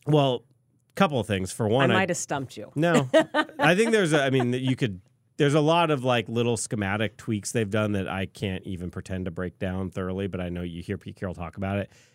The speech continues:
Speaker 1: He likes some of the changes they've made. I mean, I, I think there's a lot of good players involved as well, but th-, to me, it's a bigger sus-, sustainable. You don't say, "Oh, well, they were bad last year. This is a fluke," 'cause their history says they're good. I mean,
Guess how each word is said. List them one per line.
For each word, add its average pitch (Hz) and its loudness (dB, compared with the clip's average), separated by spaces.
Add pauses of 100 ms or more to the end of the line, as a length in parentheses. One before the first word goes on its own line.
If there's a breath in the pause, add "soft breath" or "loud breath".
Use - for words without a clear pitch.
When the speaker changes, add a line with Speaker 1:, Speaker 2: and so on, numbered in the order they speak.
Speaker 1:
He 113 -2
likes 98 0
some 98 -4
of 92 -2
the 90 -4
changes 92 -4
they've 92 -2
made. 92 -2 (600 soft breath)
I 110 2
mean, 107 2
I, 104 0
I - -6
think 95 -2
there's 107 0
a 98 0
lot 101 0
of 92 -6
good 92 0
players 101 -4
involved 101 0
as 80 -4
well, 90 -2
but 110 0 (100)
th-, 101 -10
to 117 -4
me, 139 0
it's 110 -6
a 123 -4
bigger 185 2
sus-, 110 -6 (120)
sustainable. 107 0
You 101 -2
don't 98 -4
say, 101 -2 (300 soft breath)
"Oh, 113 2
well, 113 0
they 110 0
were 104 0
bad 110 -4
last 104 -4
year. 104 -2
This 98 -4
is 98 -6
a 87 -4
fluke," 107 -2
'cause 95 -4 (480 soft breath)
their 131 4
history 156 2
says 123 2
they're 101 0
good. 101 0
I - -2
mean, 98 -2